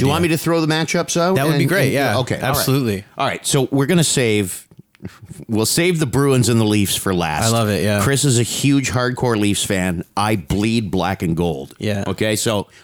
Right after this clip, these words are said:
Speaker 2: we'll get to that one last. We'll start with this one. Uh, we'll go, uh, Columbus, Tampa Bay.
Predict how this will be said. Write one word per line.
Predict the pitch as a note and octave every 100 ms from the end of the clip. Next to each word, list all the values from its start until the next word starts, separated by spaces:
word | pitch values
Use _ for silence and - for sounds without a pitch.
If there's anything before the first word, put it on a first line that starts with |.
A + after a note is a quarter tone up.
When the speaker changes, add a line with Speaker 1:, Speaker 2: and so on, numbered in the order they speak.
| -
Speaker 2:
we'll | G2+
get | C#3 C#3
to | D3+
that | C3 A#2
one | A2
last. | G2 F2+ E2 E2+ - _ _ _
We'll | G2+
start | G2 F3+ E3+
with | B2
this | G#2 E2+
one. | G2+ F#2+ F#2+
Uh, | - G2 G2 G2 F#2+ F#2+
we'll | A2
go, | C3+ C3+ C3+ C3
uh, | A#2+ A#2 A#2 A2+ F#2+ G2 G2
Columbus, | - C#3+ D3+ F#3+ F3 -
Tampa | - D3 C3 A2+
Bay. | E2+ E2+ D2 - -